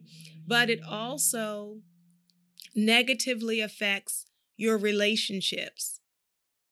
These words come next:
It negatively affects how people relate to you. And some of you have been wondering why people avoid you.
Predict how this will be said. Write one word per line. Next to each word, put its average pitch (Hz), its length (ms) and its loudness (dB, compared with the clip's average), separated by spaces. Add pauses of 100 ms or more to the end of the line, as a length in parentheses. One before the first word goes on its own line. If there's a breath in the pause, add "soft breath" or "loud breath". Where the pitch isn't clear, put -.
(380)
It 202 140 0
negatively 220 640 2
affects 196 680 -4 (320)
how 202 720 -2 (220)
people 226 460 -2
relate 196 580 -2
to - 120 -4
you. 185 600 -4 (480)
And 196 640 4
some 262 320 4
of 277 120 -4
you 233 180 0
have 214 120 -2
been 202 240 -2
wondering 190 880 -2 (400)
why 202 260 2
people 220 520 -6
avoid 196 520 -2
you. 175 280 -10